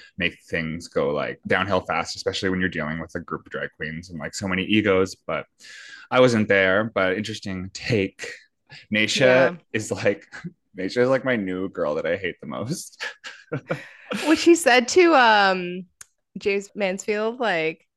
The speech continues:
Speaker 1: It's like, "No tea or shade," or something, and, like, said, like, the rudest thing.
Speaker 2: And just,
Speaker 1: Like, didn't think
Speaker 2: yeah,
Speaker 1: she
Speaker 2: like
Speaker 1: should
Speaker 2: that,
Speaker 1: have
Speaker 2: like,
Speaker 1: win.
Speaker 2: like, I don't think the judges should have liked it. <laughs>
Speaker 1: Yeah.
Speaker 2: Something like that.
Speaker 1: It's like, "But no shade."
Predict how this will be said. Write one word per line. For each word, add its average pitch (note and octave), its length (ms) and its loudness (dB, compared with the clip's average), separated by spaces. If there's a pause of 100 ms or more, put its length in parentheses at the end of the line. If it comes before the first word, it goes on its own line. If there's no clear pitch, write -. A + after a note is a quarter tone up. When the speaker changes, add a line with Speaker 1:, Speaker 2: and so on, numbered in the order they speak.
(180)
Speaker 1:
It's - 80 -6
like, B2 120 4
"No B2 140 6
tea C3+ 200 -2
or A#2 60 2
shade," G2+ 360 -2
or F#2 60 -6
something, E2 360 -12 (200)
and, F#2 200 -10
like, F2 160 -4
said, F2 240 -2
like, F2 160 -4
the F#2+ 80 0
rudest E2 460 -6
thing. D#2+ 120 -2
Speaker 2:
And C4 140 4
just, E4 160 4
Speaker 1:
Like, F2 160 -4
didn't F#3+ 180 0
think D4+ 140 4
Speaker 2:
yeah, B3+ 120 6
Speaker 1:
she C4+ 60 4
Speaker 2:
like C#4+ 140 6
Speaker 1:
should - 80 0
Speaker 2:
that, C#4 80 4
Speaker 1:
have C4 80 4
Speaker 2:
like, C4+ 160 4
Speaker 1:
win. A#3 160 -2
Speaker 2:
like, A#3+ 140 -2
I A3 100 2
don't C4 140 0
think B3+ 180 -10
the - 80 -6
judges A3+ 320 -6
should A3 100 -14
have G#3+ 140 -10
liked E3+ 300 -10
it. - 600 0
<laughs> - 100 -16
Speaker 1:
Yeah. - 260 6
Speaker 2:
Something A4+ 260 2 (100)
like G#4+ 100 -2 (180)
that. - 640 -8 (520)
Speaker 1:
It's - 100 -16
like, B2 160 6
"But C3+ 100 4
no C#3 140 6
shade." G2 460 2